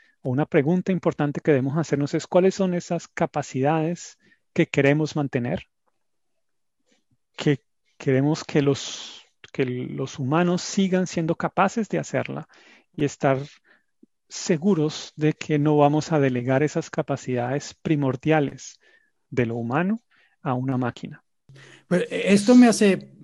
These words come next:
Speaker 2: pensar, eh, en lo que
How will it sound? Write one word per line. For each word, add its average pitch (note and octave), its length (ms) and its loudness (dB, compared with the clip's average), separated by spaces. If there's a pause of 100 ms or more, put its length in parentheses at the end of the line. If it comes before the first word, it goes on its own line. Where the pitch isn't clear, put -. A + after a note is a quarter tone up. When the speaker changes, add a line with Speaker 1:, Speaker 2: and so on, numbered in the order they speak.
(140)
Speaker 2:
pensar, E3 640 2
eh, B2+ 920 -2
en B2+ 240 -4
lo C3 160 -4
que A#2+ 360 -4